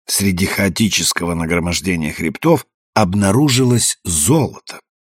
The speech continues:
В том же самом месяце в Диггере нашли и серебро, так что маленький городок в один и тот же период времени стал средоточием желтого и белого богатства.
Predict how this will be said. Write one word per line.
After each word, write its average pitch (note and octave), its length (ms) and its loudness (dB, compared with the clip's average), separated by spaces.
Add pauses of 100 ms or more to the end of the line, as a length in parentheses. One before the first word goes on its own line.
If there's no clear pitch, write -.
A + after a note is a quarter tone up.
(380)
В - 100 -8
том G3 220 6
же E3 140 4
самом D#3 380 4
месяце C#3 480 2
в A#2 100 4
Диггере A#2+ 480 2
нашли G2+ 480 2
и F2 40 0
серебро, B2+ 600 2 (300)
так A#2 180 2
что G#2+ 340 2
маленький F#2 500 2
городок G#2+ 520 2 (200)
в A2+ 120 -2
один E3 320 4
и C#3+ 60 2
тот C#3 180 4
же G#2+ 160 2
период G2+ 420 2
времени C#3 380 2
стал A2+ 300 2
средоточием G2 840 0 (160)
желтого B2 840 2 (260)
и G#2+ 100 2
белого F2 500 0
богатства. - 680 -8